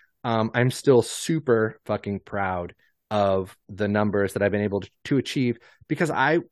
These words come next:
am self-published. Uh, There Be Monsters was published locally, um, by a publisher called Winter Texts. Big shout out to Winter Texts.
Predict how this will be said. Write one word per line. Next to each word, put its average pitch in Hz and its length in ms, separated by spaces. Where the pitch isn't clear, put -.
am 147 140
self-published. 113 680
Uh, 123 200
There 156 180
Be 156 120
Monsters 139 500
was 113 120
published 104 480
locally, 123 680
um, 107 400
by 113 120
a 107 40
publisher 107 380
called 98 220
Winter 104 300
Texts. - 640
Big 110 160
shout 110 220
out 107 100
to 113 80
Winter 101 220
Texts. - 440